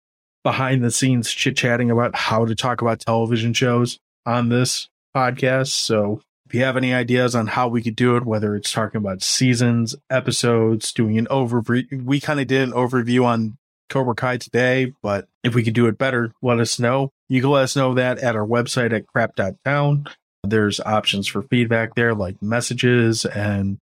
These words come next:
so on. Of course, you can always follow us on social media. We are at Dewey Pod Monster on pretty much anything that you can be at.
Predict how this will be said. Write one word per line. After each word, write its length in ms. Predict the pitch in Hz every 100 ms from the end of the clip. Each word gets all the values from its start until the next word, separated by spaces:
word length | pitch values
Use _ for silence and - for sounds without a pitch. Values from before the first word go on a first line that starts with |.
| _
so 240 | - 131 120
on. 240 | 120 120
Of 100 | 120
course, 240 | 127 117 -
you 60 |
can 60 | 113
always 200 | 104 -
follow 280 | 113 110 107
us 140 | 107
on 320 | - 110 95
social 280 | 98 123 113
media. 380 | 101 117 123 120
We 160 | 110 104
are 100 | 101
at 200 | - 120
Dewey 220 | - 113 104
Pod 300 | 120 120 120
Monster 640 | 117 113 - - 110 104
on 340 | 117 104 101 101
pretty 220 | - 139
much 200 | 123 120
anything 400 | 120 110 117 110
that 240 | 107 104 -
you 200 | 117 113
can 120 | 113
be 220 | 113 110
at. 320 | 110 107 123